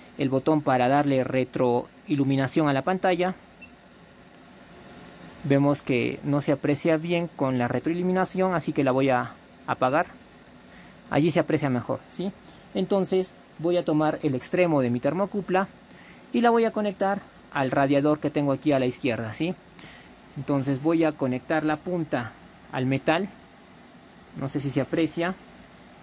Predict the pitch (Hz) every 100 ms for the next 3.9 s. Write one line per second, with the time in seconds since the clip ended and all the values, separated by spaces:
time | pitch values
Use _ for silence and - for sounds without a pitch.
0 | - - 131 139 143 139 135 - 190 -
1 | - - - - - - - - 196 196
2 | 185 185 190 180 165 151 143 143 139 156
3 | 147 147 143 139 127 127 131 113 113